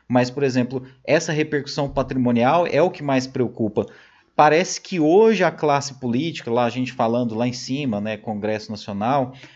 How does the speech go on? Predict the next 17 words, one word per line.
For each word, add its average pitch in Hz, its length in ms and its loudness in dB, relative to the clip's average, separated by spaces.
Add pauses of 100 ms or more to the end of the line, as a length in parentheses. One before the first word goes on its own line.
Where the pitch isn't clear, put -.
(100)
é, 123 260 2
não 156 160 -4
tá 208 180 0
muito 220 260 2
preocupada 135 680 4
com 165 220 -2
esse 202 320 0
tipo 170 180 -2
de 151 80 0
evolução 139 460 0
que - 80 -18
tá 151 60 2
acontecendo 131 540 -2
aqui 113 140 -6
no 117 100 0
Brasil 101 400 2
hoje. 87 380 -2